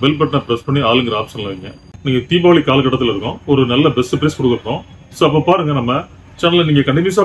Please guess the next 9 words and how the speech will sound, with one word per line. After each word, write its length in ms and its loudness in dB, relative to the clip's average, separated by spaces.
பார்க்கும்போது 320 2
அதனுடைய 280 2
ஸ்பெசிஃபிகேஷன்ஸ் 720 0
எல்லாமே 300 0
சொல்லிட்டு 300 -2
கடைசியில 300 -2
நம்ம 160 -4
பிரைஸ் 240 0
சொல்லுவோம். 260 -6